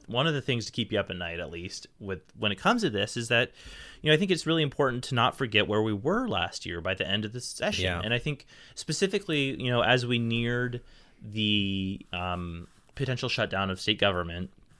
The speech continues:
Speaker 1: you know,
Speaker 2: And
Speaker 1: th-
Speaker 2: this is all over the effective date clause.
Speaker 1: Right.
Speaker 2: Right. So, so the effective date clause in the Constitution says that,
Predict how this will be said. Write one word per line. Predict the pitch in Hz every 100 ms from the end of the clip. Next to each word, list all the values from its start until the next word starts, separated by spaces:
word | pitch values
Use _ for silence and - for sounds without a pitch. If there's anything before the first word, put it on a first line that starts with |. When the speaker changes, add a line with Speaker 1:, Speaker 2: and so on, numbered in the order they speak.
| - _ _ _ _ _ _ _ _
Speaker 1:
you | 123
know, | 107 104
Speaker 2:
And | 120
Speaker 1:
th- |
Speaker 2:
this | 117 -
is | 131
all | 127 127
over | 117 113
the | 113 107
effective | - 98 95 90
date | 98 -
clause. | - 73 - 117
Speaker 1:
Right. | 131 104 104
Speaker 2:
Right. | 92 104
So, | - - 98 98 - - -
so | -
the | 113 120
effective | - 127 - 143
date | 123 120
clause | - 120 107 120
in | 104
the | 104
Constitution | - 110 - - 107 - 101
says | - 98 95 -
that, | 98 95 -